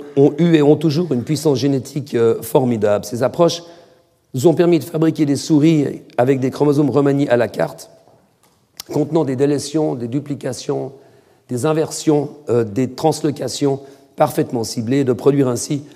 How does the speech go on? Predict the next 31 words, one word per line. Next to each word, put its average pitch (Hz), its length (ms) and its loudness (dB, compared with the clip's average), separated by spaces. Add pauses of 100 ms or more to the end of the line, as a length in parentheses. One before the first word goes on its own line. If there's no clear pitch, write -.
(220)
la 120 80 0
plus 143 140 -2
grande 147 200 2
série 143 300 2
allélique 135 340 2
jamais 151 320 2
produite 123 380 0
sur - 220 -6
un 104 240 -4
locus 123 260 -2
génétique 117 460 -4
chez - 100 -8
les 101 160 -2
eucaryotes. 107 600 -4 (1160)
Je - 140 -4
ne 139 80 2
vais 143 260 2
certainement 147 460 2
pas 170 140 2
vous 156 180 4
ennuyer 139 280 4
avec 131 160 2
la 123 80 2
génétique 127 420 -2
et 110 40 -2
les 107 80 -4
croisements, 101 540 -2 (260)
mais 127 160 -4 (160)
laissez-moi 151 400 -2
simplement 156 440 2
illustrer 143 500 0